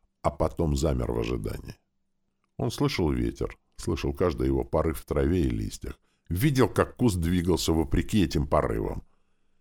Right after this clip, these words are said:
А потом невольно улыбнулся, видя, как из листвы осторожно показалась серая заячья мордашка. Так, обед к нему ещё в руки не попадался. Не дыша, Антракс наблюдал, совершенно не догадываясь, что его взгляд меняется,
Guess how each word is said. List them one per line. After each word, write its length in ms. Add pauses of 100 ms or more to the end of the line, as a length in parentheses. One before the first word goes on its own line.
(140)
А 120
потом 440
невольно 460
улыбнулся, 600
видя, 320
как 240
из 100
листвы 440
осторожно 580
показалась 680
серая 400
заячья 460
мордашка. 640 (720)
Так, 300
обед 360
к 60
нему 260
ещё 260
в 60
руки 260
не 120
попадался. 800 (580)
Не 280
дыша, 460
Антракс 400
наблюдал, 540
совершенно 500
не 180
догадываясь, 640
что 180
его 200
взгляд 340
меняется, 800